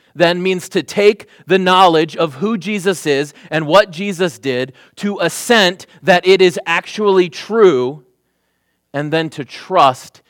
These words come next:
in Jesus alone. If you reject this message,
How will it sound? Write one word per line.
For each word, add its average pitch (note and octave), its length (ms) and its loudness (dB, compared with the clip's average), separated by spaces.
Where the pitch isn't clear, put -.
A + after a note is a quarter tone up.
in B2+ 220 -10
Jesus C#3 640 -8
alone. G2 400 -10
If F3+ 300 -2
you E3+ 220 -8
reject D#3 640 -4
this D3 280 -8
message, C3 720 -10